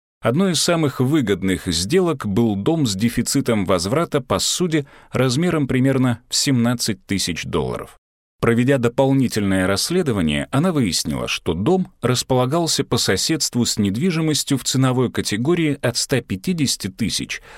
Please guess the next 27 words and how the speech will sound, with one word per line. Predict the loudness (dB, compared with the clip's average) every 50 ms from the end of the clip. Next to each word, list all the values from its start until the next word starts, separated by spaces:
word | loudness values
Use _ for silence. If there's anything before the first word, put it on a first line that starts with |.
| -14 -8
до | -2 0 0 2
двухсот | 2 2 2 0 0 0 0 0 0 0 -2 -4
тысяч | -2 -2 0 0 0 -2 -2 -4 -4
долларов. | -2 -2 0 0 0 0 -2 -4 -6 -10 -14 -20 _ _ _ _ _ _ _
Таким | -4 -2 2 2 2
образом, | 2 4 2 2 2 2 0 0 -2 -4 -4
заинтересовавшая | -4 0 2 2 2 2 0 0 0 0 0 0 0 0 -2 -2 -2 -2 0 0 0
её | 0 0 0 0 0 2
недвижимость | 0 0 0 0 0 0 0 0 0 0 -2 -4 -8 -16 -20 -20 -20 -8 _
обладала | -2 0 2 2 2 2 2 2 2 2 0 0
огромным | -2 0 0 2 2 2 2 2 2 2 2 2 0 0
потенциалом | -2 -2 -2 0 -2 0 0 0 2 2 2 2 2 2 2 2
для | 0 -2 -2 -2
извлечения | -2 -2 0 0 0 0 0 0 0 0 2 2 2 0 0
прибыли | -2 -2 -2 0 0 0 2 2
в | 2 2
результате | 0 0 0 0 0 0 0 0 0 0 0 -2 -4
перепродажи, | -2 -2 -2 -2 -2 0 0 0 0 0 0 -2 -2 -4 -8 -12 -16 _ _ _ _ _
благодаря | -2 0 2 2 2 2 2 2 2 2 2
высокой | 0 -2 -2 0 0 -2 -2 -2 -4 -4
доле | 0 0 2 2 2 0
выкупленной | 0 -2 -2 -2 -4 -4 -4 -2 -2 0 0 0 0
стоимости | -2 -2 0 0 0 0 0 0 0 -2 -2
в | -2 -2
суммарной | -2 0 2 2 4 4 2 2 2 0 0 0
стоимости | -2 -2 0 0 0 2 2 0 -2 -2 -4 -4 -4
дома. | -2 -2 -2 -4 -4 -8